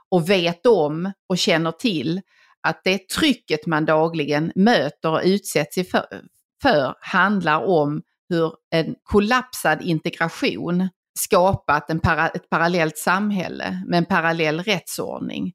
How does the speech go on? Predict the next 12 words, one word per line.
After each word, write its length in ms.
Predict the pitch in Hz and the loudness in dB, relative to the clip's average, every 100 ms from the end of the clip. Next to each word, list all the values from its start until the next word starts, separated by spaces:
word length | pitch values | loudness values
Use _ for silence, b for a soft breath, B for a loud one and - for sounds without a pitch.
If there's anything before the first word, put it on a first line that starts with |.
| _ _ | _ _
som, 420 | - - 165 165 - | -4 2 2 0 -2
där 140 | 175 | 0
man 200 | 175 175 | 2 0
inte 300 | 175 202 170 | 0 0 0
når 220 | 151 151 | 0 0
fram 460 | 151 - 147 214 226 | -4 -2 0 2 0
med 260 | 226 196 190 | 0 -2 -2
sina 280 | 185 170 | 0 0
regler 480 | 180 180 165 147 151 | 2 0 0 0 0
och 100 | 156 | 0
sina 220 | 165 151 | 0 -2
policies, 760 | 151 170 147 143 147 151 160 | 0 2 2 0 -6 -8 -8